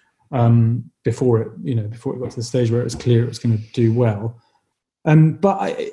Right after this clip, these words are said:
as I, as I said, as I keep saying, I'd sort of signed off my career, um, in my mind, um, about a decade ago, you know, um, and so it, in a way, it was I, s-, I,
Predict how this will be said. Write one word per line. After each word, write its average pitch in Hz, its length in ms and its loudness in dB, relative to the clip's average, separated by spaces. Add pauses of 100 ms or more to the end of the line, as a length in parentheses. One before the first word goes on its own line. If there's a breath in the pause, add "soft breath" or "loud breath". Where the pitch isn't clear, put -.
(200)
as 175 140 2
I, 190 100 4
as 170 180 0
I 160 60 4
said, 127 340 -2
as 139 200 -6
I 131 80 0
keep 156 260 0
saying, 113 240 0
I'd 147 160 2
sort 190 280 2
of 113 60 -6
signed 156 400 2
off - 240 0
my 117 200 2 (180)
career, 117 580 0 (720)
um, 123 280 2
in 127 140 0
my 131 200 2
mind, 117 540 0 (100)
um, 120 520 0
about 131 240 -6
a - 40 -6
decade 113 420 0
ago, 101 340 -8 (260)
you 120 80 -2
know, 104 200 -4 (200)
um, 120 140 -2
and 123 140 -2
so 127 280 0 (100)
it, - 420 -4 (280)
in 151 160 4
a 139 60 4
way, 143 340 2
it 131 100 -2
was 135 200 0
I, 165 240 2
s-, - 320 -4 (200)
I, 160 220 0